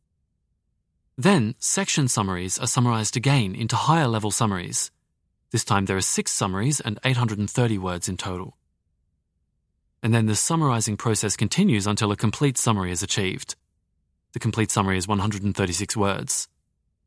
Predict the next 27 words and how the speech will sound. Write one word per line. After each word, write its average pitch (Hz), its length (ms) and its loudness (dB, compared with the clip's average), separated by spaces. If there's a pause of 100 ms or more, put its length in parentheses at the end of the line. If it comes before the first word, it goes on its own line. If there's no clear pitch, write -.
(520)
In 127 80 4
the 120 40 6
case 139 280 2
of 110 40 0
Alice 104 280 2
in 98 100 0
Wonderland, 110 640 2 (180)
the 127 80 2
complete 127 320 2
summary 117 380 2
reads, 113 440 0 (920)
"Alice 165 340 4
falls 143 300 2
down 135 180 2
a 131 80 2
rabbit 120 240 2
hole 92 220 -4
and 87 100 -8
grows 117 240 2
to - 100 0
giant 117 320 2
size 98 380 2
after 101 220 -2
drinking 127 320 0
a - 20 2
mysterious 113 480 0
bottle. 117 340 2